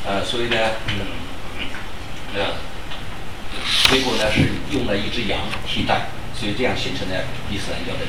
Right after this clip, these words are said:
这个宰牲节。所以在这个过程中，我们就可以看到远古的这个蛛丝马迹。所以它原来是一个民族，所以我们看《圣经》里面讲呢，就是因为在走出这个两河流域以后呢，呃，这个，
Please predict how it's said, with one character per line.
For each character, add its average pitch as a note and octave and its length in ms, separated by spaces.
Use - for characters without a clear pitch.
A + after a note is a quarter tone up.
这 B2+ 60
个 B2 80
宰 - 160
牲 A2+ 180
节。 B2+ 220
所 C3+ 80
以 C#3 60
在 G#3+ 100
这 A3 160
个 - 160
过 F3 140
程 B2+ 120
中， B2+ 300
我 - 80
们 A#2 80
就 A#2 80
可 B2 60
以 B2+ 80
看 B2 180
到 A#2 60
远 G2+ 240
古 F2+ 260
的 F#2+ 140
这 - 80
个 F#2+ 140
蛛 D#3 140
丝 D#3+ 120
马 - 220
迹。 - 200
所 F3+ 60
以 F#3 40
它 A#3 60
原 D3 320
来 F#3+ 100
是 - 140
一 G#2 140
个 - 100
民 - 120
族， - 80
所 C#3 80
以 D3 60
我 - 60
们 - 100
看 C3 180
《圣 D3+ 220
经》 D3+ 140
里 - 100
面 - 160
讲 - 240
呢， - 160
就 - 160
是 G#2+ 240
因 D#3+ 180
为 D#3+ 200
在 D3+ 220
走 - 180
出 F#3+ 240
这 C3 60
个 B2 160
两 A2 160
河 C3+ 140
流 C3+ 180
域 D#3 180
以 - 220
后 C#3 120
呢， - 280
呃， G2+ 240
这 G2 160
个， A2+ 320